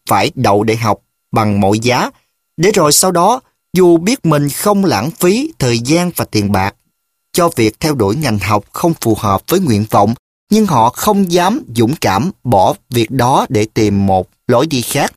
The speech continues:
Các bạn nên biết một điều rằng, có những bằng cấp mang lại cho ta lương bổng hậu hĩnh, nhưng cũng có những bằng cấp chẳng cho ta lợi ích gì. Có lúc, chính tay nghề lại làm nên sự khác biệt về lương bổng.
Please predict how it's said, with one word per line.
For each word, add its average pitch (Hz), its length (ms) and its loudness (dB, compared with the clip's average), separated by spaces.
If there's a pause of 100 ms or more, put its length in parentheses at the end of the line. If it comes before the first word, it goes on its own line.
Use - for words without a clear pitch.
(640)
Các 247 140 -2
bạn 147 280 0
nên 175 180 0
biết 226 240 -2
một 127 140 0
điều 123 200 0
rằng, 120 300 -2 (320)
có 247 80 2
những 165 360 0
bằng 135 200 0
cấp - 340 -6
mang 170 200 0
lại 104 240 -2
cho 143 160 -4
ta 135 200 -4
lương 139 240 -2
bổng 101 240 0
hậu 101 300 0
hĩnh, 107 320 0
nhưng 156 180 0
cũng 113 260 -2
có 156 120 -2
những 139 260 -2
bằng 110 160 0
cấp - 200 -4 (120)
chẳng 101 280 -2
cho - 100 -4
ta 117 220 -2
lợi 98 260 0
ích - 180 -4
gì. 117 260 0 (640)
Có 185 100 2
lúc, 226 160 2 (320)
chính 220 240 0
tay 180 160 0
nghề 123 320 0
lại 107 160 -2
làm 117 280 -2
nên 139 140 -2
sự 101 260 0
khác - 320 -6
biệt 101 220 0 (140)
về 101 220 0
lương 127 220 0
bổng. 110 300 -2